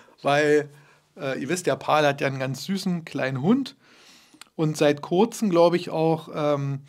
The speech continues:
der Rese mit seiner Partnerin, nämlich so ein Zwergpudel, ja. Also meine Freundin ist schon völlig, äh, Feuer und Flamme, ja. Der ist auch total süß, konnte man natürlich Social Media sehen. Ja, ein ganz putziger, kleiner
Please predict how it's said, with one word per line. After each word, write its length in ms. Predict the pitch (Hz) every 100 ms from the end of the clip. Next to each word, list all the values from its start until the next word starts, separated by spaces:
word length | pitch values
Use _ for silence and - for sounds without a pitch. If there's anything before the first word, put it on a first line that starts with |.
| - - - - _ -
der 540 | 127 131 131 - 139 113
Rese 340 | 123 165 165
mit 180 | 131 123
seiner 240 | 123 127
Partnerin, 580 | 127 127 156 180 151 151
nämlich 200 | 127 135
so 80 | 135
ein 100 | 120
Zwergpudel, 840 | - 147 165 - 147 123 120 113 _ _ _
ja. 320 | 120 117 147 - - _ _ -
Also 400 | 123 127 120 123
meine 340 | 123 120 120
Freundin 420 | - 120 127 127
ist 120 | 123 -
schon 220 | 120 117
völlig, 760 | - - - - 127 127 -
äh, 100 | 127
Feuer 340 | 127 - 135 131
und 80 | 120
Flamme, 340 | 127 156 131
ja. 220 | 120 139
Der 120 | 123
ist 140 | 117 107
auch 100 | -
total 300 | 131 - 127
süß, 560 | 113 151 175 180 -
konnte 240 | - 127 139
man 120 | 120
natürlich 340 | 120 - 123
Social 280 | - 123 120
Media 240 | 120 123 113
sehen. 640 | 101 107 135 156 131 - - _ _
Ja, 120 | 127
ein 120 | 131 123
ganz 220 | 117 -
putziger, 480 | - 143 - 123 120
kleiner 680 | - 123 127 135 131 127